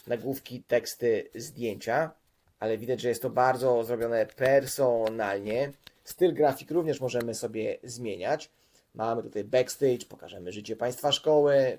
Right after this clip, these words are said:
mamy pokazane, że treści, które będziemy tworzyć dla tej szkoły, będą angażowały społeczność, ale także oczywiście powodowały konwersję, czyli sprzedaż i będą promowały tę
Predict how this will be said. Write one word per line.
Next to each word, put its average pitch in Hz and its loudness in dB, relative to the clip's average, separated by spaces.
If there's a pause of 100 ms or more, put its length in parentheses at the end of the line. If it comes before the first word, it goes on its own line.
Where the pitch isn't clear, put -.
mamy 104 -4
pokazane, 117 -4
że 104 -6 (380)
treści, - -4
które 113 -4
będziemy 107 -4
tworzyć 113 -6
dla 110 -6
tej 107 -6
szkoły, 107 -4
będą 104 -4
angażowały 120 0
społeczność, 147 2 (680)
ale 254 2
także 208 0
oczywiście 143 -4
powodowały 120 0
konwersję, 156 2
czyli 113 -14
sprzedaż 123 -2
i 101 -18
będą 120 -4
promowały 117 -6
tę 110 -6